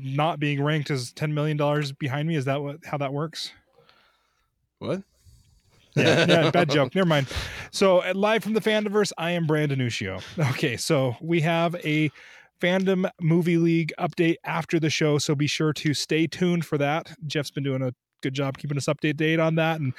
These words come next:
Speaker 1: yeah, remi-, it also, it's a good job at reminding me how terrible I am at picking stuff like this, which makes me glad that I don't, don't live in Las Vegas, 'cause I'm sure I would lose a lot of money there.
Speaker 2: Oh, come on, you only spent seventy-five dollars on a movie that's not doing great.
Speaker 1: <sighs> Oh,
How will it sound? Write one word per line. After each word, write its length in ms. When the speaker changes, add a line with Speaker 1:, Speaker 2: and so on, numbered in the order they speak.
Speaker 1:
yeah, 160
remi-, 340
it 60
also, 380
it's 160
a 40
good 140
job 180
at 60
reminding 260
me 60
how 220
terrible 640
I 360
am 280
at 160
picking 240
stuff 220
like 140
this, 220
which 220
makes 400
me 400
glad 340
that 100
I 40
don't, 340
don't 200
live 120
in 80
Las 180
Vegas, 320
'cause 160
I'm 100
sure 220
I 40
would 160
lose 200
a 40
lot 180
of 80
money 180
there. 240
Speaker 2:
Oh, 80
come 100
on, 160
you 60
only 120
spent 300
seventy-five 540
dollars 340
on 120
a 40
movie 280
that's 220
not 180
doing 240
great. 240
Speaker 1:
<sighs> 40
Oh, 320